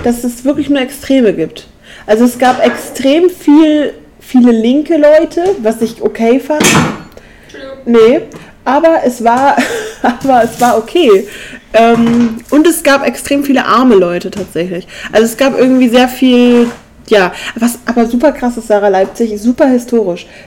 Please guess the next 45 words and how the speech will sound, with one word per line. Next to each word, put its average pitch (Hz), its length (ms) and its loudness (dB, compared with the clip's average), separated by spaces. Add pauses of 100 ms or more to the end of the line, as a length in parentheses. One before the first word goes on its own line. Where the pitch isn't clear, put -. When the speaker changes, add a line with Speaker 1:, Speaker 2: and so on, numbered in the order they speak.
Speaker 2:
Ja. 233 80 -12
Speaker 1:
Ich - 100 -4
hab 254 140 0
da 262 140 2
so 277 100 2
viel, 277 260 -2
wir 247 120 4
haben 277 140 2
eine 247 120 2
super 277 360 2
lustige 247 440 -2
Stadtrundfahrt 208 840 -4
gemacht 190 360 -4
mit 220 120 -4
einem 196 260 -2
Mann, 247 260 0
der 214 140 2
einen 208 300 -2
sehr 240 280 0
wohlgeformten 233 640 -2
Schnauzbart 196 680 -4
hatte. 220 340 0 (100)
Speaker 2:
Oh, 247 320 -6
wohlgeformte 254 380 0
Speaker 1:
Und 262 80 4
Speaker 2:
Schnauzbärte 226 580 -6
sind 190 160 -14
viel, - 300 -18
Schnauzbärte. 202 760 -12
Speaker 1:
Schnauzbärte. 220 960 2 (280)
Speaker 2:
Viel 311 220 -6
wert. 240 360 -2 (400)
Speaker 1:
<laughs> - 440 -12
Und 262 240 0
ja, 240 160 4
das 208 200 -6
ist 196 140 -8
wirklich 233 280 -2
viel 190 160 -6
wert. 190 180 2
Das 202 100 -8
war 190 100 -2
ganz, 302 320 -4
ganz 226 200 -6
witzig. 220 440 -6